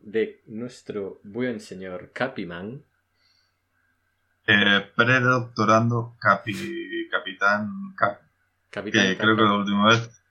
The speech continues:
Speaker 2: que a, a última vez creo que lo dije mal, pero claro, doctor no
Speaker 1: Doctor
Speaker 2: puedo
Speaker 1: Capitán
Speaker 2: ser porque
Speaker 1: Capi.
Speaker 2: no tengo,
Speaker 1: Correcto.
Speaker 2: no tengo, claro, eh, tiene que,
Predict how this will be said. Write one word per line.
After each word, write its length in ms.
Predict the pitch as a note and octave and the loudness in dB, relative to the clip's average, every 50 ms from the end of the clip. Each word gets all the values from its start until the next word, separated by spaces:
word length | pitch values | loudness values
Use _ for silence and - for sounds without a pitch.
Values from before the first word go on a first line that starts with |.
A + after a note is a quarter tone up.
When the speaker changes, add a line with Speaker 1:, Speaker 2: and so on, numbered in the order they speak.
| _ _ _ _ _ _ | _ _ _ _ _ _
Speaker 2:
que 60 | - G2+ | 2 2
a, 340 | G2+ - - - G#2 G2+ G2 | 2 4 6 6 6 6 6
a 60 | G2 | 4
última 420 | G#2 G#2+ G2+ G2 G#2+ A2 A2 A2+ A#2 | 2 2 0 -2 -2 0 0 0 -2
vez 80 | A#2 - | -4 -4
creo 120 | A#2 G#2+ G2+ | -6 -4 -4
que 40 | G#2 | -2
lo 60 | G2 | -4
dije 180 | G2 F#2+ - F#2+ | -4 -4 -4 -4
mal, 180 | G#2 A2+ A2 - | -4 -4 -4 -6
pero 160 | - - - | -8 -12 -12
claro, 340 | - - G#2 G2+ - - C2+ | -6 -6 -4 -4 -6 -8 -14
doctor 380 | C#2 - - _ - G2 G2 A#2 | -18 -20 -14 _ -6 -6 -2 -2
no 400 | A2+ G#2+ G2 F#2+ F#2+ D#3 D3+ - _ _ _ _ | -2 -2 -4 -6 -10 -14 -18 -18 _ _ _ _
Speaker 1:
Doctor 460 | - G2+ G#2 G2+ - - - B2+ B2+ | -14 -12 -12 -12 -8 -6 -6 -6 -4
Speaker 2:
puedo 240 | - A#2+ - - F#2+ | -6 -6 -4 -2 -2
Speaker 1:
Capitán 100 | - A2 | -2 -2
Speaker 2:
ser 100 | A2 A#2+ A2 G2+ | -2 -2 -2 -2
porque 120 | F#2+ A2 G#2 | -2 -2 -2
Speaker 1:
Capi. 100 | F2 E2+ | -2 -2
Speaker 2:
no 120 | E2+ E2 | -4 -2
tengo, 380 | - E2+ E2 E2+ E2 - - _ _ _ _ _ _ | -2 -4 -4 -4 -6 -10 -14 _ _ _ _ _ _
Speaker 1:
Correcto. 360 | - F#2+ F2+ F2+ - - _ _ _ - | -16 -14 -14 -14 -16 -18 _ _ _ 2
Speaker 2:
no 120 | A2 A2 | 2 2
tengo, 640 | A2 A#2 A2 G#2 G2+ G2 G2 G2 F#2 F#2+ - - _ _ _ _ _ _ _ _ _ _ _ _ _ _ _ _ _ _ - - | 4 2 2 4 2 2 2 0 0 -4 -6 -12 _ _ _ _ _ _ _ _ _ _ _ _ _ _ _ _ _ _ -8 0
claro, 480 | - A2 A2 G#2+ G2 G2 G2 - - _ _ _ _ _ _ _ _ _ _ _ _ _ | 4 4 6 4 4 0 -2 -6 -12 _ _ _ _ _ _ _ _ _ _ _ _ _
eh, 160 | G#3+ G3+ F#3+ | 2 2 2
tiene 280 | - - G#2+ A2 A2+ A2 | 2 0 2 2 4 4
que, 320 | A#2+ B2+ C3 A#2+ A#2+ - | 4 4 2 2 -2 -10